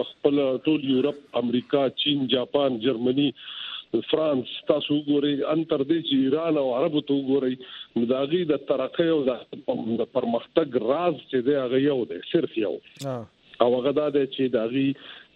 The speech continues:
Speaker 1: تعلیم په مورنۍ ژبه کې دی، هغې خپلو بچو له په مورنۍ ژبه کې تعلیم ورکوي.
Speaker 2: ها.
Speaker 1: او وختي ستاسو په خپرونه کې هم دا شعر وچلېدو، لږ یو ټکی پکې غلط دی چې هغه هم سم کوه.
Speaker 2: جی.
Speaker 1: نورې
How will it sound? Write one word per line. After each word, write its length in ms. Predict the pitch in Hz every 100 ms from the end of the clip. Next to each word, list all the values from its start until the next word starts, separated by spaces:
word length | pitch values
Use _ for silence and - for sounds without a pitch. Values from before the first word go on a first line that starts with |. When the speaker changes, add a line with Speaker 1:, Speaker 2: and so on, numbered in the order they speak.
| -
Speaker 1:
تعلیم 360 | 120 131 151 147
په 80 | 127
مورنۍ 400 | 110 104 104 135 135
ژبه 180 | 131 123 117
کې 80 | 127
دی، 100 | 135 135 - - 117
هغې 280 | 120 131
خپلو 280 | - 139 139 113
بچو 260 | 110 - 135
له 80 | 131 -
په 60 | 110
مورنۍ 420 | 110 107 120 127 117
ژبه 180 | 117 101
کې 140 | 104 -
تعلیم 300 | 87 95 80
ورکوي. 340 | 69 - - - -
Speaker 2:
ها. 160 | 135 123 107 - - - - -
Speaker 1:
او 40 | 123
وختي 340 | 131 - 180 180 165 143 135
ستاسو 320 | 165 160 165 -
په 100 | 139
خپرونه 440 | - 139 151 156
کې 120 | 131 160
هم 80 | 160
دا 80 | 135 -
شعر 200 | 156 147
وچلېدو، 480 | 151 151 151 147 143 135
لږ 80 | 147 143
یو 60 | 131
ټکی 220 | 160 160 -
پکې 240 | 123 120
غلط 220 | 127 151
دی 100 | -
چې 100 | 131 131
هغه 100 | 117
هم 60 | 143 139
سم 160 | 135 120
کوه. 180 | 117 117 - - 147
Speaker 2:
جی. 100 | 147 127 -
Speaker 1:
نورې 540 | 123 151 185 226 175